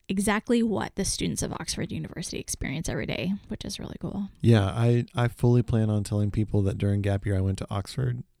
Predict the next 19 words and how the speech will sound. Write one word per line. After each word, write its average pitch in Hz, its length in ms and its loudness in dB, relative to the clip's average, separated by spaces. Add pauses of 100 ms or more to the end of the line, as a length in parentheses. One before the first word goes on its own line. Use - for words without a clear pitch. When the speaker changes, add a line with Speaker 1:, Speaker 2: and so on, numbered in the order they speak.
(260)
Speaker 2:
um, 92 460 0 (800)
just - 320 0
to, 95 300 2 (360)
to - 100 -8
put - 240 2
that 101 200 4
out 101 220 0
there. 113 240 2 (600)
So 104 480 4
Speaker 1:
<laughs> - 40 -10
So - 160 -2
they 196 100 0
can 196 100 0
do 190 80 4
a - 60 0
little 196 220 -4
double 202 360 -2
take. 233 400 -4
Speaker 2:
<laughs> - 40 -8